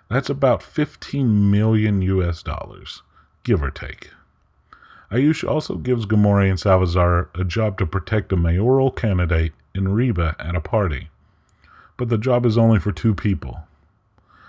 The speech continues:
Ayush secretly gives Salazar an additional job as well. With the job in Reba being only two people, the group splits up further. Pac, Barnaby, and Omi head southwest to Rosia to investigate,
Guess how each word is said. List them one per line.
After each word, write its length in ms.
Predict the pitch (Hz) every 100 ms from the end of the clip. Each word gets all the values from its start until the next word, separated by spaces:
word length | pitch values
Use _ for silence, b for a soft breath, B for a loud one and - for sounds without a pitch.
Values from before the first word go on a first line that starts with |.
| B
Ayush 580 | 113 139 151 135 - -
secretly 560 | - 190 175 151 127 127
gives 260 | 117 104
Salazar 480 | - 110 101 92 95
an 100 | 90
additional 580 | 85 82 95 85 92 82
job 300 | 82 80 71
as 140 | 73 71
well. 340 | 76 71 - - _ -
With 180 | 95
the 100 | -
job 340 | 82 104 110 127
in 120 | 101
Reba 340 | 92 90 80
being 320 | 76 80 73 71
only 240 | 98 95 85
two 260 | - 139
people, 500 | 127 - 131 87 85 73 -
the 80 | 80
group 280 | 85 101 -
splits 400 | - 98 82 92
up 180 | 80
further. 520 | - - 76 73 - - _ _ B B B B B
Pac, 440 | - 123 120 -
Barnaby, 480 | - 92 95 87 87
and 140 | 78 -
Omi 320 | 98 87 82
head 260 | - 80
southwest 800 | 71 - 101 101 - 87 82 -
to 60 | 82
Rosia 600 | 73 76 - 110 113 78
to 100 | 85
investigate, 640 | 76 76 78 76 65 -